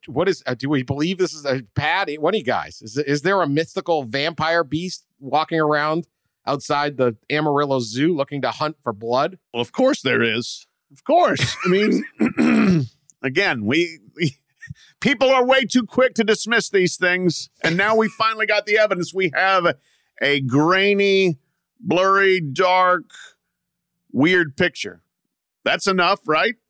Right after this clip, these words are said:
Speaker 2: I mean, that's, we,
Speaker 1: Yes.
Speaker 2: we've, we've, we've, we've been sold on less on this podcast. <laughs>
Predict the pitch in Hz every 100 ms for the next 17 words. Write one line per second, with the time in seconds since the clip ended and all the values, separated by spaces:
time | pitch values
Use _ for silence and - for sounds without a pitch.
0 | 139 135 160 175 - 180 185 226 170 190
1 | 202 220 - 277 190 156 160 - _ -
2 | 247 254 269 - 262 262 247 240 220 202
3 | 220 - 214 190 185 214 - 185 185 -
4 | - 220 233 294 208 - -